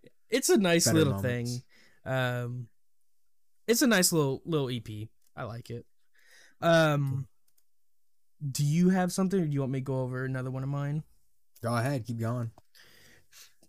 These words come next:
Speaker 1: I tried out the new Mario Kart D L C that came out yesterday.
Speaker 2: Oh, yeah?
Speaker 1: It's really fun. I mean, they, you know, they brought back Coconut Mall, which is nice. Um,
Speaker 2: Yep.
Speaker 1: there is,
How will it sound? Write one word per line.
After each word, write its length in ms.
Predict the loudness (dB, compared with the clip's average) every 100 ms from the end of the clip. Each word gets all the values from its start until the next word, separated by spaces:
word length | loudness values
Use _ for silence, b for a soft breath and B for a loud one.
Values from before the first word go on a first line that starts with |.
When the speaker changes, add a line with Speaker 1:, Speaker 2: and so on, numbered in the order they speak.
| 2
Speaker 1:
I 100 | 4
tried 280 | 6 4 4
out 140 | 2
the 80 | -2
new 240 | 2 4 2
Mario 340 | 0 0 2 0
Kart 280 | 0 -2
D 120 | 0 0
L 140 | 2
C 200 | 4 4
that 100 | 0
came 220 | -2 -4
out 120 | -4 -6
yesterday. 600 | -4 -6 -6 -6 -6 -8 -6 -6 _ _ _ _
Speaker 2:
Oh, 180 | 0 2
yeah? 340 | 2 0 -2 -6 -14 -20 b b b b b
Speaker 1:
It's 180 | -2 0
really 300 | 4 6 4
fun. 320 | 4 4 4
I 60 | 4
mean, 140 | 2
they, 100 | 0
you 140 | 0 2
know, 100 | 2
they 100 | 0
brought 240 | 0 -2
back 160 | -2 0
Coconut 420 | 2 2 2 2
Mall, 360 | 0 0 0 0
which 160 | -2
is 140 | -4 -6
nice. 560 | -6 -4 -4 -4 -6 -6
Um, 180 | -4 -2
Speaker 2:
Yep. 160 | -2 -4 -10 -20 -20 _ _ _ _ _ _
Speaker 1:
there 260 | -2 2 4
is, 220 | 4 0